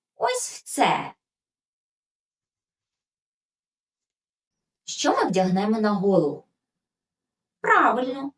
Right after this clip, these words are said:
шапку. А чи потрібно захистити шию? Так, шарфом.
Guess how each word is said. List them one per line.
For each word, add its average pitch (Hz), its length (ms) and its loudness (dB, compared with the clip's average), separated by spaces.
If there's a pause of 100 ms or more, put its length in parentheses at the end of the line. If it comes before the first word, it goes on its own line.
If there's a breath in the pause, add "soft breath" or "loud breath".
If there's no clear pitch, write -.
(380)
шапку. - 920 0 (3000)
А 185 160 4
чи 226 200 -2
потрібно 269 560 2
захистити 214 760 0
шию? 156 680 -2 (840)
Так, 359 380 2 (680)
шарфом. 175 1080 0